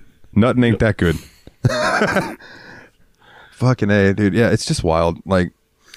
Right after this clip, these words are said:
Speaker 1: people are crazy. That's all I got to say.
Speaker 2: Oh, yeah.
Speaker 1: Um,
Speaker 2: So speaking of, uh, ejaculation, you wanted to talk a little bit about the Hogwarts Legacy announcement for P S five.
Speaker 1: <laughs> Oh,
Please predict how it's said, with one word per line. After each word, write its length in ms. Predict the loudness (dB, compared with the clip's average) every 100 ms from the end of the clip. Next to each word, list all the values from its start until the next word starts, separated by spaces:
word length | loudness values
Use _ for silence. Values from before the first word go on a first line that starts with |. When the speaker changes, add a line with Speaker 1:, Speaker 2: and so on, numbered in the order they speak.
| -20 -20 _ _ _ -2
Speaker 1:
people 240 | -2 0
are 60 | -6
crazy. 340 | -8 -12 -12
That's 120 | -12
all 120 | -8 -8
I 60 |
got 120 | -10 -14
to 20 |
say. 120 | -16 -16 -18 _ _
Speaker 2:
Oh, 140 | -2 0
yeah. 120 | -2 -2
Speaker 1:
Um, 440 | 2 4 4 2 -4 _ _ _
Speaker 2:
So 160 | -2
speaking 540 | -2 -2 -2 0 2 2
of, 180 | 2 4
uh, 340 | 4 2 0 -4 -20 -2
ejaculation, 1120 | 0 2 2 2 2 2 2 0 -2 -2 0
you 140 | 0
wanted 240 | 2 4 2
to 80 | 2
talk 220 | 2 2
a 40 |
little 180 | 2 2
bit 120 | 2
about 220 | 2 0 0
the 80 | 0
Hogwarts 640 | 2 4 4 4 2 0
Legacy 460 | 2 2 2 2 2
announcement 600 | 2 0 -2 -4 -8 -8 -18 -8
for 80 | -4
P 200 | 2 2
S 180 | 2 0
five. 460 | 0 2 0 -6 -12
Speaker 1:
<laughs> 40 | -20 _ _ _ _
Oh, 720 | -2 2 2 4 4 4 2